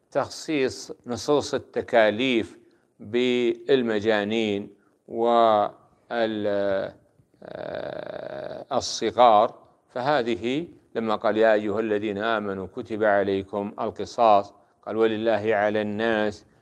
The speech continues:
هنا عام، فقلنا بأن العقل يدل على أن المجنون لا يدخل في هذا الخطاب. وبعضهم ذكر أيضا من المخصصات الحس،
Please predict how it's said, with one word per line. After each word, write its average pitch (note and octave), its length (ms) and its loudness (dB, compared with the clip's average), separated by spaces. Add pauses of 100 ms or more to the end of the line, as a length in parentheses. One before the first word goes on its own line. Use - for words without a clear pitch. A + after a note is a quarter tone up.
(140)
هنا C#3 440 2 (520)
عام، B2 360 2 (440)
فقلنا C#3+ 520 0
بأن C3+ 320 0
العقل G#2+ 500 2
يدل G#2 380 -2
على G2+ 520 2
أن G2+ 140 -4
المجنون G#2 800 -2 (300)
لا B2 320 4
يدخل G2+ 320 -6
في F#2 180 -4
هذا F#2+ 680 2 (200)
الخطاب. G2+ 840 2 (680)
وبعضهم C#3+ 680 2
ذكر A#2+ 400 0
أيضا G#2+ 260 0
من G#2 100 -6
المخصصات G#2 880 -2
الحس، - 580 -4